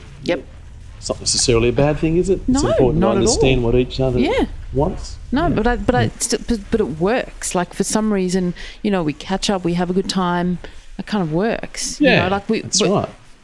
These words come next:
Speaker 1: why do you think? I mean, what doesn't happen with us is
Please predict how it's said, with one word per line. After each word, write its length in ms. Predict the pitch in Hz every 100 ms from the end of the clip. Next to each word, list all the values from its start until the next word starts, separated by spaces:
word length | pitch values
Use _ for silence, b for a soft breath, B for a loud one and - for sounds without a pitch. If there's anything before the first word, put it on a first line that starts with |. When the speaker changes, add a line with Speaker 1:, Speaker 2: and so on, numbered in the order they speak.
| -
Speaker 1:
why 320 | 170 175 180
do 80 | 175
you 160 | 160 160
think? 520 | 175 151 135 - - b b b b b b - - - - - - -
I 60 | -
mean, 160 | 233
what 200 | 226 214
doesn't 380 | 165 208 220 262
happen 540 | - 175 160 170 143 143
with 180 | 156
us 380 | 147 131 - - -
is 520 | 151 139 123 - -